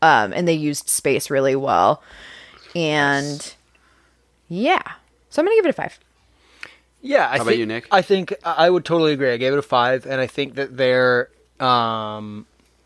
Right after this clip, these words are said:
Speaker 3: like, willingness to, like, play around with different effects and, like, make this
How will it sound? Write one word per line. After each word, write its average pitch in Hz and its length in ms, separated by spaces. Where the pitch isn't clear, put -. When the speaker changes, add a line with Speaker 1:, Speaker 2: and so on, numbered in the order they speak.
Speaker 3:
like, 147 160
willingness 160 560
to, 151 100
like, 120 220
play 135 280
around 120 520
with 123 380
different 113 240
effects - 680
and, 117 180
like, 107 260
make 120 400
this 123 420